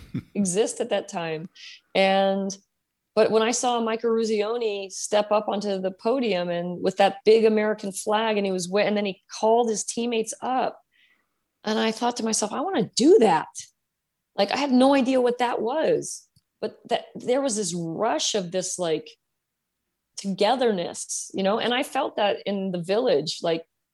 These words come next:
Speaker 2: again, it didn't matter where the athletes were from. I was just like, "We are in this thing together. We're fighting this fight about, you know, just com-, competing to be our best. It doesn't matter what flag we, we fly." It really doesn't. I, I felt there was a great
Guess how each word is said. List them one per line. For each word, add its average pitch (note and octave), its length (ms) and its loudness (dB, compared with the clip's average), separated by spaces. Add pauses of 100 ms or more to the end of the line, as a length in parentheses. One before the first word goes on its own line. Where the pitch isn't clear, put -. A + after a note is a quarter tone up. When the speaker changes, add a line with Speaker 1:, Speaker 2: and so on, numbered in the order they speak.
(200)
Speaker 2:
again, F#3+ 400 -2
it F3 80 -2
didn't A#3 200 0
matter G3+ 280 -4
where F3 160 -2
the E3+ 200 -2
athletes F3 380 -6
were D3+ 100 -4
from. G3 380 -4
I D#3+ 100 -2
was E3+ 140 -6
just - 220 -4
like, D#3 120 0
"We G#3 200 -2
are - 100 0
in F3+ 220 -2
this E3 200 -4
thing D#3+ 160 -4
together. D3 580 2 (360)
We're D3+ 100 -2
fighting G#3+ 520 4
this F#3 220 0
fight E3+ 360 4 (420)
about, D#3 520 2
you E3+ 100 0
know, D3+ 120 0
just D#3+ 260 -6 (220)
com-, F#3 260 -4 (280)
competing G#3 520 4
to G3+ 80 6
be F#3+ 160 4
our F3+ 140 8
best. E3+ 540 2 (240)
It G3 60 -6
doesn't A#3 240 2
matter A3+ 260 0
what F3 180 -2
flag D3+ 400 -2
we, D3 300 -6 (640)
we E3+ 120 0
fly." D3 500 -2 (840)
It F3 180 4
really G#3 280 6
doesn't. G3 500 2
I, E3+ 160 2
I - 140 2
felt A#3+ 220 -2
there A3 100 2
was F#3+ 120 -4
a F#3 60 -4
great F#3+ 300 -4